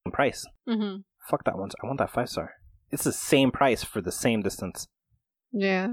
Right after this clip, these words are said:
Speaker 1: I want the five star.
Speaker 2: Hmm.
Speaker 1: You get no business. You're fucking one star. Why are you one star? They don't like me.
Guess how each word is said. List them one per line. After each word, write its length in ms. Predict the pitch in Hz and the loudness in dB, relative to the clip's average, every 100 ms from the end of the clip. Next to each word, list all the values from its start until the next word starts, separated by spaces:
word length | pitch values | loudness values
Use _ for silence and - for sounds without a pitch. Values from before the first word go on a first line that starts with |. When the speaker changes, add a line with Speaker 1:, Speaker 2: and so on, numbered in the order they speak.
| 220 | 4
Speaker 1:
I 140 | 233 | 4
want 320 | 131 104 104 - _ - | 6 6 4 -2 _ -6
the 80 | - | 0
five 260 | - 85 | 2 2
star. 280 | - 87 - - _ _ | 0 -4 -4 -14 _ _
Speaker 2:
Hmm. 400 | 277 269 233 208 208 - | -6 -4 -2 -2 -6 -4
Speaker 1:
You 120 | 214 | 4
get 120 | 160 | 6
no 100 | 175 | 8
business. 400 | 170 208 131 - | 10 8 6 4
You're 60 | 131 | 4
fucking 260 | - 139 147 | 4 4 4
one 120 | 165 | 4
star. 260 | - 90 - _ _ _ | 6 4 0 _ _ _
Why 220 | 113 120 | 4 8
are 40 | |
you 160 | 147 156 | 10 10
one 200 | 139 165 | 10 8
star? 280 | - 98 - _ _ | 6 6 2 _ _
They 80 | 104 | 2
don't 100 | 98 | 4
like 180 | 117 101 | 2 0
me. 180 | 92 | -6